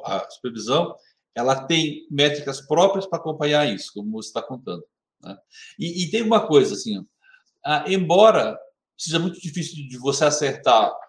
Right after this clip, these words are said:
o número certo que o cara tem que ter, que a instituição tem que ter, o fato de você se esforçar pra pensar aquilo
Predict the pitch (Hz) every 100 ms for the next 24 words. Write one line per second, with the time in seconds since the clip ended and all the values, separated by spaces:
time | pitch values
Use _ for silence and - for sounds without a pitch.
0 | - _ _ 127 127 143 139 131 - 143
1 | 147 - - 120 110 - 107 - 131 175
2 | 117 - - 107 - - 113 107 - -
3 | 196 170 - _ _ _ _ _ _ _
4 | - 143 - 202 220 214 165 156 143 143
5 | - _ _ _ _ 147 - 190 - 185
6 | - 190 165 185 175 170 - 214 214 196
7 | 180 170 160 - - 139 127 - - 120
8 | 113 151